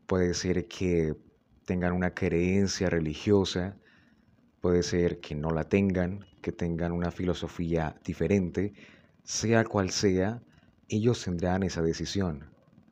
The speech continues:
Ahora bien, sabemos que en, no en todos los países está legalizada, solamente algunos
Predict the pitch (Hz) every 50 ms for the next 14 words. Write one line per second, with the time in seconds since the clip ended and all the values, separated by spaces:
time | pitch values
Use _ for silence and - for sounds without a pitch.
0 | _ _ - - _ _ _ _ _ _ _ _ _ - - 92 90 92 90 92
1 | 98 98 95 87 82 - - - - - - - 98 92 95 95 95 101 110 107
2 | - - - 95 85 - - - - - _ _ _ - - 92 85 - - _
3 | _ _ _ _ - 117 127 156 151 127 143 135 135 131 131 135 - - - 95
4 | 95 92 87 - 113 120 - 110 101 - - 78 76 80 80 80 80 80 80 -
5 | 104 101 92 78 - - - _ _ _ _ _ _ _ - - - 95 90 90
6 | 90 95 92 90 - - 101 95 85 - - - - 92 85 82 78 101 101 110
7 | 101 92 92 104 113 -